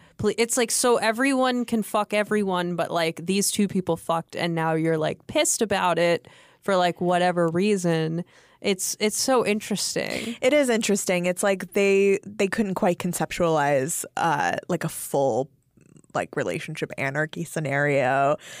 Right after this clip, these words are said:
Speaker 1: Yeah.
Speaker 2: There had to be, like, some kind of vestige left over from,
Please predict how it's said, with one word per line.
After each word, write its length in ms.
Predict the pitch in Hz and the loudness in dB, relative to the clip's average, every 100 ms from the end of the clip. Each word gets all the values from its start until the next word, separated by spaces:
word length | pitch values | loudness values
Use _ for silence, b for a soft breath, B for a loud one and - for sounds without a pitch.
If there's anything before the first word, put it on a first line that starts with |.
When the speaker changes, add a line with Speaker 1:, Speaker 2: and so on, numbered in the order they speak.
| - | 0
Speaker 1:
Yeah. 200 | 208 254 | 2 2
Speaker 2:
There 60 | 208 | 2
had 140 | 156 160 | 0 0
to 100 | 160 | 0
be, 160 | 160 | 2
like, 220 | 147 147 | 2 0
some 160 | - 165 | -4 -4
kind 200 | 170 156 | -2 -2
of 120 | 151 | -2
vestige 800 | 165 147 - - 156 139 156 - | -2 -4 -4 0 0 0 -4 -4
left 280 | 131 175 180 | -4 -2 0
over 580 | 151 151 127 135 143 185 | 2 2 2 4 2 2
from, 520 | - 151 147 165 202 | 0 0 0 -2 -6